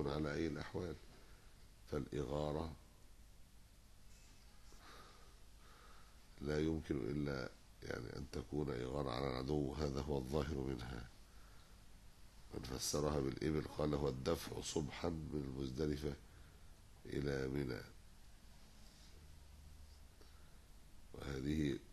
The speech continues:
يعني تسميتها إغارة فيه نظر، والله أعلى وأعلم. فقول ابن عباس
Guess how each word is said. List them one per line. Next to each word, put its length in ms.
يعني 260
تسميتها 760
إغارة 580
فيه 300
نظر، 340
والله 540
أعلى 180
وأعلم. 400
فقول 420
ابن 200
عباس 800